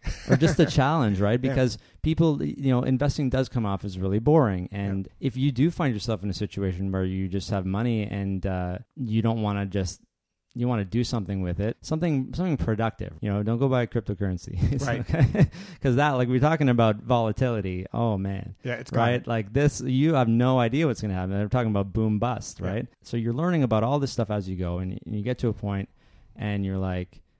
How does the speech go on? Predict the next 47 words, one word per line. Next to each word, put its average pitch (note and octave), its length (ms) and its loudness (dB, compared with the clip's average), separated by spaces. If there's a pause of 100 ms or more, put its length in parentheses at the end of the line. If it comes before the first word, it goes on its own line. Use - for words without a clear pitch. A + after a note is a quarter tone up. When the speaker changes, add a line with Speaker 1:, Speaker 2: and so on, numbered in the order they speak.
(580)
Speaker 2:
"I'm G#2+ 320 -2
gonna G#2 200 0
make G2 260 -6
a G#2 180 -6
website. - 400 -6 (360)
I G#2+ 80 -2
wanna G#2+ 240 0
make G2+ 260 -2
an G2+ 160 -6
educational F#2+ 800 -4
resource." F#2+ 440 -6
How G2+ 140 -4
did G#2 140 -4
that F#2 220 -6 (100)
kinda F#2 180 -6
come F#2 200 -6
to F2 60 -8
play? - 200 -10 (280)
Speaker 1:
Okay, D#3 320 -2
so, D3+ 280 -6
uh, C#3+ 440 -6
the C3 120 -8
exact E3+ 360 -6
timing D#3 260 -4
of B2 60 -6
that, B2 240 -4 (140)
I B2+ 80 -8
launched B2+ 480 -4
the C#3+ 60 -8
website B2 400 -4
in A2 100 -4
October G2+ 680 -6
two - 140 -14
thousand G2 280 -4
sixteen, F#2+ 500 -12
and A2+ 220 -8
it A2 160 -8
was A2 640 -6 (120)
earlier D3 580 -2
that A#2 280 -2
year. A2 480 -2
I A#2+ 40 -8
mentioned A#2 340 -2
that, G#2 100 -12
you G#2+ 80 -8
know, G#2 60 -6
we G2+ 100 -6